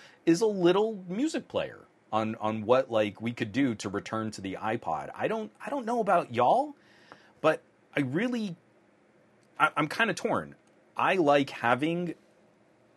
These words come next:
something that plays great music. L G is out of the game, so there's no more quad dac, and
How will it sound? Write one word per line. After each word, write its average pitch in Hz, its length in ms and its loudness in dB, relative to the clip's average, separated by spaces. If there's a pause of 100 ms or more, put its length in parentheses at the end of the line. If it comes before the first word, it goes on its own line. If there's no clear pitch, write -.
something 143 520 2
that 117 200 2
plays 107 340 0
great 90 320 -4
music. 80 500 -14 (460)
L 156 200 8
G 135 320 2
is 113 220 4
out 104 200 4
of 92 60 -2
the 98 60 0
game, 82 600 -8
so - 140 -8
there's 95 200 -2
no 139 160 0
more 120 240 0
quad 92 420 -2
dac, 76 500 -8 (120)
and 95 460 -6